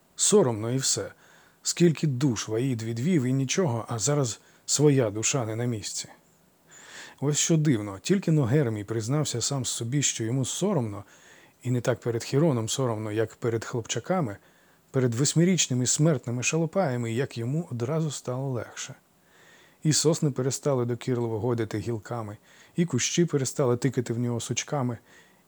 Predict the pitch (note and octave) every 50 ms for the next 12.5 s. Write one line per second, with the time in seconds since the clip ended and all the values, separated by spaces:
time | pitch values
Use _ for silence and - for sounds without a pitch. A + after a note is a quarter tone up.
0 | _ _ _ - - - A#2+ - - G2+ - - A2+ A2 B2+ E3+ F3 D3+ C3 -
1 | C3+ C3 C#3 A#2 A#2 C#3+ C#3+ B2+ B2 A#2 B2 A#2+ - - C3+ C3 B2+ B2 A#2+ A#2
2 | A#2+ A#2 A#2 A2+ A#2 A#2+ A2+ A#2+ A#2 A#2 A#2+ B2 B2 B2 A#2 G#2+ A#2 A#2+ A2+ -
3 | - A2+ A2 G#2 G#2+ - - - A2 - _ _ _ _ _ _ - - - -
4 | _ _ C#3+ D3+ F3 F#3 E3+ D#3+ D3+ - - D3+ - - D3+ C3+ - C3+ - -
5 | D3 - - D3+ C#3 B2 A#2 C3 A#2 G#2 G#2 G#2 G#2+ G#2 G#2+ G#2+ A2 G#2+ - -
6 | A2 G#2 G2+ G2+ G2+ - - A#2 G#2+ A2 G#2 - B2 C#3+ D3+ - - - - -
7 | - _ _ - A#2 A2 A#2+ A2+ G#2 F#2 A#2+ C#3 D#3 D#3+ C#3 G#2+ G#2 C3 A#2 A2+
8 | A2+ A2+ A2+ A2+ - - - D3 C3+ A#2 A#2 A2+ - B2 B2+ E3 E3+ C#3+ B2+ -
9 | - A#2+ - - - - - - _ - _ - G2+ F#2+ B2+ D3 E3+ D#3 C3 A#2+
10 | G#2 G#2 G#2 G#2+ G2+ - - A2+ G#2+ G2+ - _ _ - - - G2 F2 F2 F2
11 | - - A#2 - _ _ _ _ _ _ _ _ _ _ - - - - - -
12 | - D3 F3 E3+ A2 A2+ G2+ F2 F#2 F2+